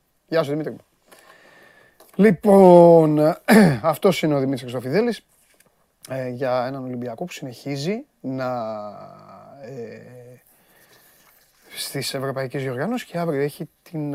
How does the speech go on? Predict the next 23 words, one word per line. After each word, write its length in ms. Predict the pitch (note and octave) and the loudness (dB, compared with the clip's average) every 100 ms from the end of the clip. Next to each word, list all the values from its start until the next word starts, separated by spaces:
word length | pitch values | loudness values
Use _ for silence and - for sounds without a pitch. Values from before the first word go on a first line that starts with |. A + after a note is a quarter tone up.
| B2 | -10
υποχρέωση 560 | - A#2 - B2+ B2+ A#2 | -14 -16 -12 -10 -10 -16
να 100 | G#2 | -16
παίξει 300 | B2 - A#2+ | -18 -14 -14
με 180 | A#2 B2 | -14 -16
την, 260 | A#2 A#2 A2+ | -14 -12 -12
ε, 1160 | A2 A2 G#2+ G#2 G2+ G2+ G#2 G2+ G#2 G2+ G2+ | -12 -12 -14 -14 -18 -20 -20 -20 -20 -20 -18
Καραμπάκ 720 | - A#2 G#2+ G2+ G#2+ G2+ F#2+ A#2+ | -10 -8 -8 -10 -10 -10 -12 -14
ο 40 | |
Ολυμπιακός, 380 | A2+ A#2+ C#3+ G#3 | -12 -12 -14 -16
ο 40 | |
οποίος 220 | - C#3 | -16 -16
έ-, 140 | B2+ D3 | -14 -16
έχει 180 | C3 C3 | -18 -20
τις 160 | - B2+ | -18 -12
δύο 120 | B2+ | -10
ήττες, 320 | D3+ - - _ | -12 -14 -20 _
απ' 160 | - - | -20 -18
την 160 | A#2+ | -14
Ναντ 220 | A#2 D#3+ E3 | -10 -12 -12
και 100 | - | -16
απ' 80 | C3 | -18
τη 60 | - | -12
Φράιμπουργκ, 420 | C3+ D3 F3 | -6 -6 -6